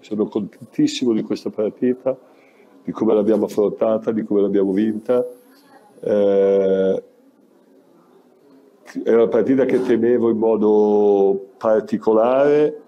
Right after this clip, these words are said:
eh, perché, eh, come chiunque conosce un po' la pallacanestro sa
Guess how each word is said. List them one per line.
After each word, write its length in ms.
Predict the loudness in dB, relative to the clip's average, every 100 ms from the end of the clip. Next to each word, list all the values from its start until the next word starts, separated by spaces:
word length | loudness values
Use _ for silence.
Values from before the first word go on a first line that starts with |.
| _ -20 -20 _ -10
eh, 380 | -2 2 2 0
perché, 1000 | 0 0 0 0 0 2 4 2 0 -2 -12 _ _ -12
eh, 280 | -6 -4 -4 -4
come 800 | -2 0 2 2 2 0 -2 -4
chiunque 680 | -2 2 2 0 -2 -2
conosce 480 | 0 0 0 -2 -4
un 120 | -6
po' 140 | -2 -2
la 100 | 0
pallacanestro 800 | -2 -2 -2 -2 -4 -4 -4 -4
sa 460 | -2 -2 -2 -4